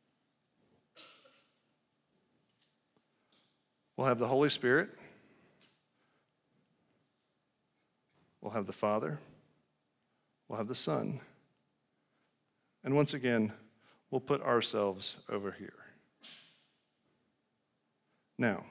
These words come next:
the Father, the Son, and the Holy Spirit are all joined together in love, and we are outside of that love. And when the Son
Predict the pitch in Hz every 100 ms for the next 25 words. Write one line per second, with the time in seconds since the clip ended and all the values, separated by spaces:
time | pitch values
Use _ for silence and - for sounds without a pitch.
0 | - - _ _ _ _ _ _ _ _
1 | _ - - 123 139 196 185 - - _
2 | - 139 - 123 120 147 - - - 120
3 | 117 147 - 107 127 - - _ _ _
4 | - - _ - 110 123 127 160 147 135
5 | 131 120 113 120 - 139 131 156 123 104
6 | 110 - 127 123 143 165 151 147 - -
7 | 143 135 135 131 - 139 113 113 117 -
8 | - 127 117 127 165 175 127 107 - -
9 | - - - 170 175 151 156 - - 151
10 | 151 147 147 - - 208 147 143 185 180